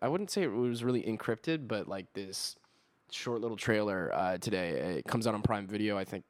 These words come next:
next year, or starts production next year, but that game is being made into a T V show. Uh,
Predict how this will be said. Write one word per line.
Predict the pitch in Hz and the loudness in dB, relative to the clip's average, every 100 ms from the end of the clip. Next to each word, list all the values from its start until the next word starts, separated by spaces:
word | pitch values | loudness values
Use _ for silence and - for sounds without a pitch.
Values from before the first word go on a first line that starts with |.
| - | -10
next | 98 92 - | -8 -8 -6
year, | 101 101 | -4 -4
or | 95 | -2
starts | 101 95 | -2 -2
production | 98 98 - | -2 -2 0
next | 113 110 123 | -2 -2 -2
year, | 120 120 | 0 -2
but | 95 92 - - - - _ | -4 -10 -14 -20 -20 -20 _
that | 95 104 | -2 -2
game | 90 110 113 110 | -2 -2 0 -2
is | 101 | -4
being | 104 110 104 | -4 -4 -2
made | 107 | -2
into | 107 117 | -4 -4
a | 101 | -4
T | 110 | -4
V | 107 | -4
show. | 117 104 71 62 - | -2 -4 -4 -8 -8
Uh, | 55 73 65 65 | -6 -4 -4 -4